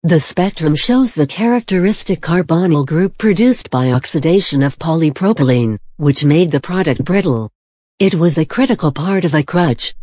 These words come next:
and when it failed, the user fell and injured herself very seriously.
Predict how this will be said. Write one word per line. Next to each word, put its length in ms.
and 240
when 160
it 120
failed, 560
the 100
user 360
fell 420
and 160
injured 380
herself 560
very 320
seriously. 800